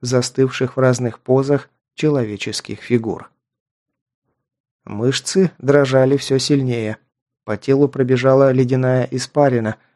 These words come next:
обострившееся зрение фиксировало всё новые и новые детали. Мягкие контуры брошенных предметов, завалы контейнеров, покрытых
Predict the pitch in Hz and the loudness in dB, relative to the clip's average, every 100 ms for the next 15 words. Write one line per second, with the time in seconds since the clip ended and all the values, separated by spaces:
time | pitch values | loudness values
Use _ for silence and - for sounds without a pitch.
0 | _ - 123 131 151 175 160 156 147 147 | _ -6 -2 -2 0 -2 0 -2 0 0
1 | 135 143 170 165 156 - 147 - 160 156 | 0 2 2 2 0 -2 -6 -4 0 4
2 | 151 147 - 135 135 156 156 151 147 147 | 4 2 0 -2 0 0 2 2 2 0
3 | 139 135 123 123 123 123 127 110 90 87 | 0 0 2 2 2 0 -2 -4 -6 -12
4 | _ _ _ _ _ _ _ _ _ _ | _ _ _ _ _ _ _ _ _ _
5 | _ - 123 123 - - 113 - 127 127 | _ -4 2 2 0 -2 -2 0 2 2
6 | 127 120 117 120 117 - 113 - - 107 | 0 0 0 2 0 -2 -10 -10 -8 -6
7 | 117 127 131 135 - _ _ _ _ _ | -2 -2 -2 -4 -6 _ _ _ _ _
8 | _ _ - 127 135 139 180 190 175 170 | _ _ -12 0 2 4 4 4 4 2
9 | 143 151 147 147 147 - - 113 - 131 | 2 2 4 4 2 0 -4 -4 0 0
10 | 127 127 | 2 0